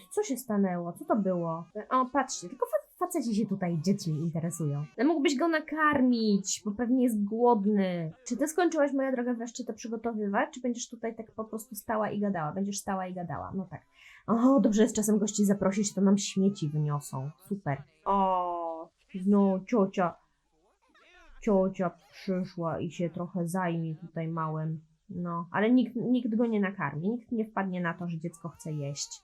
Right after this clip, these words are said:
Zbyt skomplikowane dla simów. Moja droga, gotuj szybciej. Nie gadaj. Ja wiem, ja wiem, że Olaf jest niezły,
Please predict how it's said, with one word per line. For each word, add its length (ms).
Zbyt 300
skomplikowane 760
dla 160
simów. 460
Moja 340
droga, 380
gotuj 400
szybciej. 800
Nie 200
gadaj. 480
Ja 120
wiem, 320
ja 120
wiem, 260
że 320
Olaf 380
jest 260
niezły, 640